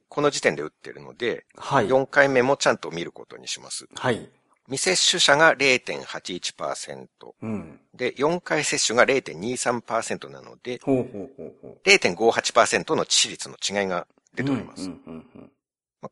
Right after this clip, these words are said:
Speaker 1: これをどう考えるかっていうところですね。
Speaker 2: うん、うん、うん、うん。
Speaker 1: 高齢の方は千人が感染したら、
Speaker 2: うん。
Speaker 1: 未接種だと八人亡くなるんですけど、
Speaker 2: うん。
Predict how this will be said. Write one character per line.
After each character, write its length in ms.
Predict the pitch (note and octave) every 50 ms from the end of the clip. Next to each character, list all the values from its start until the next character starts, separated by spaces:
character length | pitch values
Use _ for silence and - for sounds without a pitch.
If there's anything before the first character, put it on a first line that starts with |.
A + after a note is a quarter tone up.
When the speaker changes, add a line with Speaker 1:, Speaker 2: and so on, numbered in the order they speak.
| _
Speaker 1:
こ 160 | - - D4 E4+
れ 120 | F4 F4
を 120 | F4 D#4
ど 140 | F#3 A3+ A3+
う 40 | A#3
考 140 | - A#3 A3 G#3+ G#3+
え 40 | G#3
る 80 | - -
か 200 | - - C2 -
っ 20 | _ _ _ _ _
て 80 | - -
い 40 | C2+
う 40 |
と 120 | - - B1+
こ 100 | C2+ C2+
ろ 120 | C#2 C2
で 120 | - G#2+ G#2+
す 100 | G2+ F#2
ね。 160 | F2 G2+ A2+
Speaker 2:
う 20 |
ん、 20 | F#2
う 40 |
ん、 180 | F2+ E2+ D2 C2+ _ -
う 40 | F2
ん、 180 | E2+ D2 C2+ _ -
う 20 | - -
ん。 60 | - _ _ _ _ _ _ -
Speaker 1:
高 180 | - B3+ B3+
齢 120 | B3+ B3+ B3
の 100 | B3 A#3+
方 240 | - - - F3
は 100 | D#3+ D3+
千 460 | C#3 - - - B3+ D4+ D4 C4 G#3+ F#3
人 280 | E3 D3+ C#3 C3+ C#3
が 120 | E3 F3+ -
感 280 | - - D3+ D3+ D#3
染 280 | D3+ - - D#3 D#3 D3+
し 140 | - - -
た 160 | - D3 C3+
ら、 280 | C3+ D3+ D#3+ D#3+ - _ _ - -
Speaker 2:
う 40 | G2+
ん。 240 | F#2 F2 D2+ D2 -
Speaker 1:
未 140 | - D3 D#3+
接 360 | - - A#3+ A3+ - - -
種 80 | E3+ C#3+
だ 120 | C#3 C3
と 100 | - D3+
八 360 | B2+ - - D3+ - - A#3
人 260 | A3 D#3+ G2+ F2 D#2+
亡 120 | D#2 D#2+ D#2+
く 120 | - -
な 140 | - E2 D#2+
る 120 | D#2+ D#2
ん 60 | D2 C2+
で 80 | C2
す 120 | - - -
け 140 | - D2
ど、 280 | D2 - A2 A#2+ - - -
Speaker 2:
う 60 | A2
ん。 360 | A2+ A2 G#2 F#2+ E2 D2+ -